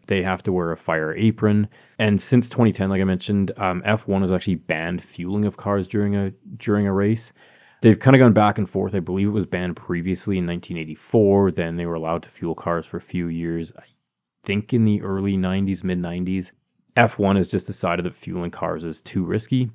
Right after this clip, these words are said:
They don't fuel cars. That's fine. nascar does fuel cars. Also, some other, I guess, safety features of pit lane. In nascar, you can't push a car more than three pit boxes, um, if the engine doesn't start. There are some other restrictions about when your pit crew can go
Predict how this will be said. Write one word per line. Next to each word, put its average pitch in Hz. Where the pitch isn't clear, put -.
They -
don't 180
fuel 85
cars. 120
That's 82
fine. 92
nascar 92
does 87
fuel 90
cars. 85
Also, 156
some 143
other, 131
I 98
guess, 98
safety 123
features 113
of 92
pit -
lane. 101
In 113
nascar, 110
you 98
can't 107
push 107
a 101
car 92
more 92
than 82
three 95
pit -
boxes, 101
um, 87
if -
the 82
engine 98
doesn't 98
start. 98
There 127
are 139
some 139
other 123
restrictions 107
about 92
when 90
your 98
pit 98
crew 98
can 87
go 85